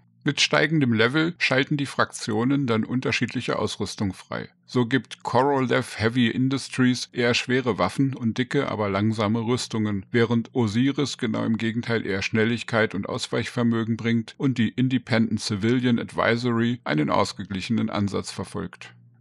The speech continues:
Ressourcen. Bei den Reisen auf den Planeten sammelt man neben Geld allerlei Ressourcen ein, die man dann fürs Craften nutzen kann. Es gibt insgesamt achtzehn verschiedene Materialien zu finden und einige davon sind sehr selten.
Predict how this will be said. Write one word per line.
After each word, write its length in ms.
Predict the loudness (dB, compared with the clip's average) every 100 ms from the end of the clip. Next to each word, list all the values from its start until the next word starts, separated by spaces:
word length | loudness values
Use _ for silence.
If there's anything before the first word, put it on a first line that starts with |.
| _ -2
Ressourcen. 640 | 0 2 0 0 -8 -10 _ _
Bei 100 | 4
den 160 | 4 4
Reisen 340 | 4 2 2
auf 160 | -4 0
den 140 | 0
Planeten 460 | 2 2 2 2 2
sammelt 340 | 4 2 2
man 160 | 2 2
neben 240 | 2 2
Geld 260 | 2 2 0
allerlei 380 | 0 2 0
Ressourcen 560 | 0 -4 0 0 0 -2
ein, 320 | 2 2 2 0
die 60 | 0
man 160 | 2
dann 160 | 0 0
fürs 240 | -4 -8
Craften 480 | -2 2 2 -2 -4
nutzen 340 | -4 -6 -8
kann. 320 | -6 -6 -6 -6
Es 180 | -6 -4
gibt 160 | -4 -2
insgesamt 500 | -4 -2 -2 -2 0
achtzehn 440 | -2 -2 -6 -4
verschiedene 480 | -2 -2 -2 0 0
Materialien 760 | 0 -2 -4 0 0 0 -2
zu 160 | -4 -6
finden 400 | -2 -2 -2 -2
und 120 | -4 0
einige 360 | 2 2 2
davon 340 | -2 0 0 0
sind 220 | 0 0
sehr 180 | 0 0
selten. 480 | 0 -2 -4 -12